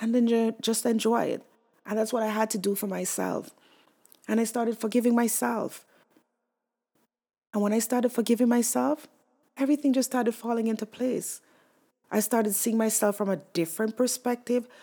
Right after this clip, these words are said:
I started loving myself. I started loving my body. All the guilt and everything that was surrounding me was gone. I had a different aura. And then I ca-, it came to me one day and said, "You know what? Maybe other mon-, moms are dealing with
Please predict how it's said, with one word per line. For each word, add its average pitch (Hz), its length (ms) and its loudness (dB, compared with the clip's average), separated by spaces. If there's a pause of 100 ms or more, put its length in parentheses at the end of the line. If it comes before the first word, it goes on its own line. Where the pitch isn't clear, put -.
I 208 100 2
started 196 320 0
loving 165 520 0
myself. 233 680 -2
I 190 80 4
started 185 320 2
loving 175 380 0
my 226 160 2
body. 240 400 0 (560)
All 269 220 4
the 190 140 2
guilt 220 400 4
and 175 160 0
everything 214 320 0
that 170 140 0
was 156 100 0
surrounding 165 600 -2
me 147 140 -2
was 170 200 -6
gone. 160 500 -4 (300)
I 196 60 4
had 208 180 2
a 180 60 0
different 156 400 -4
aura. 151 480 -4 (1200)
And 208 200 2
then 226 120 4
I 247 120 4
ca-, 240 180 -2
it - 160 0
came 226 260 2
to 220 140 -6
me 185 140 -2
one 156 180 -4
day 156 80 -2
and 160 120 -4
said, 170 160 -4
"You 175 100 -2
know 180 120 -4
what? 180 320 -2 (1040)
Maybe 226 220 4
other 233 160 2
mon-, 233 320 0
moms 208 380 0
are 220 60 0
dealing 226 320 2
with 202 120 0